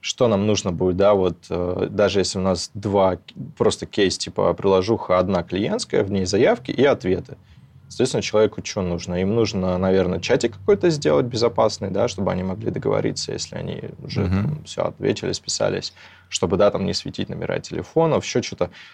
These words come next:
Speaker 1: Внутрь приложухи звонки мы, наверное, тащить не будем, это прям вообще хардкор. Типа, «Мы это на старте не осилим сделать». А, поэтому, а, ну, ещё надо будет в этом чатике ещё, чтобы там картинки, да, отправлять можно было. Типа, смотри, вот мой перфоратор, фотку там прислать, хоть что-нибудь
Speaker 2: <laughs>
Speaker 1: такое.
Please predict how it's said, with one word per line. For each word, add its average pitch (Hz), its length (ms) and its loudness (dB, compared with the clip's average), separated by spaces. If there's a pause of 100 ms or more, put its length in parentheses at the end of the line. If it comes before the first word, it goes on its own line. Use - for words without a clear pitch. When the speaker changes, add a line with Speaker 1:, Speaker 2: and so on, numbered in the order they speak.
(160)
Speaker 1:
Внутрь 127 420 2
приложухи 107 580 2
звонки 98 380 -2
мы, 98 100 -2
наверное, 95 260 -2
тащить - 380 -4
не 107 100 -2
будем, 139 460 0
это 90 140 -8
прям 92 240 -2
вообще 92 240 -2
хардкор. - 580 -4 (720)
Типа, - 420 -8 (200)
«Мы - 240 -10
это - 140 -10
на - 140 -8
старте - 400 -6
не 92 120 -4
осилим 95 460 -4
сделать». - 540 -6 (680)
А, 87 540 -4 (300)
поэтому, 110 720 0 (100)
а, 98 160 2
ну, 101 180 2
ещё 123 240 2
надо 101 200 4
будет 95 300 2
в 101 40 4
этом 92 220 0
чатике 113 440 -2
ещё, - 200 -4
чтобы 90 260 -6
там 90 140 -10
картинки, 92 460 -4
да, - 100 -4
отправлять - 480 -6
можно - 260 -12
было. 107 300 0
Типа, - 220 -14
смотри, 87 360 -6
вот 92 200 -2
мой 85 140 -6
перфоратор, - 600 -2
фотку - 380 -6
там - 160 -14
прислать, - 420 -12
хоть - 160 -14
что-нибудь - 460 2
Speaker 2:
<laughs> - 0 -
Speaker 1:
такое. - 320 -4